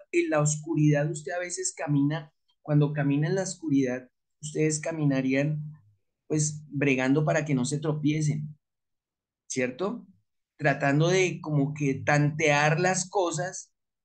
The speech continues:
y confi-, <clears throat> perdón, y confiando en sus instintos, en sus,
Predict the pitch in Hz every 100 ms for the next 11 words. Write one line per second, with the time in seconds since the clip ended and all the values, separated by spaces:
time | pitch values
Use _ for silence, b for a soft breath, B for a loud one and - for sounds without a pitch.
0 | _ _ _ 185 - 180 147 151 - -
1 | - 151 151 151 147 127 143 131 - _
2 | _ _ _ _ _ _ _ - 165 156
3 | 147 139 151 165 160 170 190 190 - 175
4 | 165 156 151 - 165 151 - - - 160
5 | 156 147 151 - - 202 208 202 - 180
6 | 180 180 170 151 156 147 -